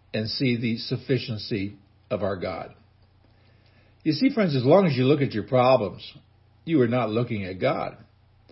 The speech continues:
When you look at your problems, when you just focus on everything that's happened in the last year, year and a half, they're gonna seem sometimes way too big for you to handle, because in the last analysis,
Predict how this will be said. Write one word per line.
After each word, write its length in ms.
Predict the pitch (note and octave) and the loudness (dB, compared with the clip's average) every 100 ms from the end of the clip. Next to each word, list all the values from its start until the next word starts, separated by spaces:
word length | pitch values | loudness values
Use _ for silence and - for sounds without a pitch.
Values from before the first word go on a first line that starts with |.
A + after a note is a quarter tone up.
| _ - - | _ -20 -4
When 120 | D#3 | 0
you 140 | D3 D3 | 4 6
look 160 | G#3 | 6
at 120 | A#3 | 4
your 120 | A#3 D#3+ | -2 0
problems, 500 | D#3 E3 F3 A#2+ B2 | 4 6 4 0 -2
when 140 | C#3+ | -2
you 120 | D#3 | -2
just 240 | C#3+ D#3+ - - - - - | -2 -4 -4 -20 -20 -6 4
focus 380 | A3+ A3 C#3+ | 4 4 2
on 240 | C3+ A#2+ D#3+ | 2 2 2
everything 340 | F#3 G3+ F3 | 0 2 0
that's 200 | E3+ C#3+ | 0 -2
happened 440 | B2+ D3+ D3 D3 B2+ | -4 -4 -2 -2 -2
in 80 | |
the 80 | A#2+ | -2
last 380 | A#2+ C3 C#3 - | 2 2 2 -2
year, 340 | B2+ D3 D3 | 0 0 2
year 280 | A2+ B2+ D3 | 0 2 0
and 100 | C3+ | 0
a 40 | B2+ | -2
half, 360 | B2+ C3 C3+ - - - _ _ _ | -2 -2 -2 -6 -20 -20 _ _ _
they're 380 | - - - C4 | -18 -14 -8 -6
gonna 180 | D4+ F#3 | -2 -4
seem 280 | - E3+ C#3+ | 0 -2 2
sometimes 440 | E3+ D3+ D3 C3+ | 2 4 4 4
way 280 | C3 G3+ A#3+ | 4 2 2
too 180 | - A#2+ | 0 0
big 240 | A2+ A2 | 0 -2
for 100 | A#2 | -2
you 160 | A2+ A2 | -2 -2
to 100 | A#2 | -2
handle, 500 | D3 F#3 D3 B2+ - _ - - _ _ _ - | -4 -2 -4 -4 -10 _ -20 -20 _ _ _ -10
because 340 | C#3 D3 C#3+ | -2 2 2
in 100 | D3+ | 2
the 60 | A#2 | 4
last 320 | B2 B2+ C#3 | 4 4 0
analysis, 720 | A#2 B2 C#3 B2+ G#2 G2+ - | -4 -2 0 0 0 -8 -10